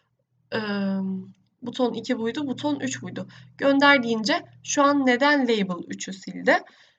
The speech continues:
Çünkü boşluktu. Yani, e, text box, e,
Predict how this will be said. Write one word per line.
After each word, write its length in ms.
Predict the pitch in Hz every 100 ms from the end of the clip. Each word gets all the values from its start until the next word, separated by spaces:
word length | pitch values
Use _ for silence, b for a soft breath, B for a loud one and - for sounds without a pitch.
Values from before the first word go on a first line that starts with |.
| b
Çünkü 420 | - 285 277 381 -
boşluktu. 720 | 240 233 - 208 196 - - _ _ _ _ _ _
Yani, 540 | 208 226 214 214 196 226
e, 220 | 214 202
text 340 | 196 254 254
box, 460 | 247 240 - - _
e, 40 | -